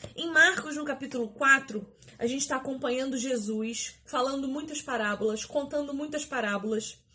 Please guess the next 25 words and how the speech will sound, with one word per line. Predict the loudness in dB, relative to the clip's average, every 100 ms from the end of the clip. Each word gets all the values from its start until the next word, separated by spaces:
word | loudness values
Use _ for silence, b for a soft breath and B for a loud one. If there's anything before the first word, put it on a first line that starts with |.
| B B B
Chega | -2 -2 0
uma, | 0 0
um | 0
determinado | -2 0 0 2 0 0 0
momento, | -2 0 0 -2 -6 -8 _ _
que | -6 -4
já | 0 2
era | 2
tarde | 0 4 4 2 -2
naquele | -4 -2 -4 -4
dia, | -2 2 2
no | 0 -4
capítulo | -2 -2 -2 -4
quatro, | -2 0 0 0
versículo | 0 0 -6 -8
trinta | -6 -6 -2
e | 0
cinco, | 0 0 -2 -4 B B B B
e | -2
Jesus | 0 0 0 0 0 -2
pede | -2 2 2 0
pra | -6 -6
que | -4
os | -2
discípulos | 0 0 -2 -4 -4 -4 -6